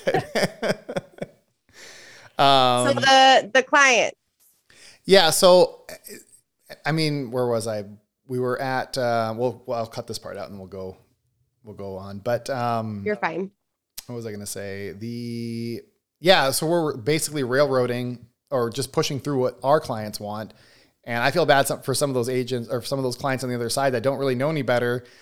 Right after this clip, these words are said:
Speaker 1: but they're really
Speaker 2: Yes.
Speaker 1: getting taken advantage of and they're not being represented properly or as well as they should have. So I think experience and knowledge and having that, you know, good foundation is gonna be, it would be huge.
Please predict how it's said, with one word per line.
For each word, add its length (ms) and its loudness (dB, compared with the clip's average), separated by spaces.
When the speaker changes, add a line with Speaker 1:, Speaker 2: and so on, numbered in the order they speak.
Speaker 1:
but 200 -2
they're 240 6
really 160 6
Speaker 2:
Yes. 140 4
Speaker 1:
getting 100 -6
taken 220 -4
advantage 380 -2
of 140 -6
and 100 -8
they're 140 0
not 340 -2
being 220 -6
represented 420 -10
properly 400 -10
or 140 -8
as 180 -12
well 160 -10
as 60 -12
they 100 -12
should 180 -10
have. 120 -10
So 100 -4
I 100 6
think 180 0
experience 840 -2
and 400 -6
knowledge 500 0
and 140 -10
having 400 -6
that, 420 -6
you 100 -16
know, 80 -10
good 240 -6
foundation 640 -6
is 360 -10
gonna 240 -6
be, 280 -10
it 60 -14
would 160 -10
be 80 -12
huge. 500 -14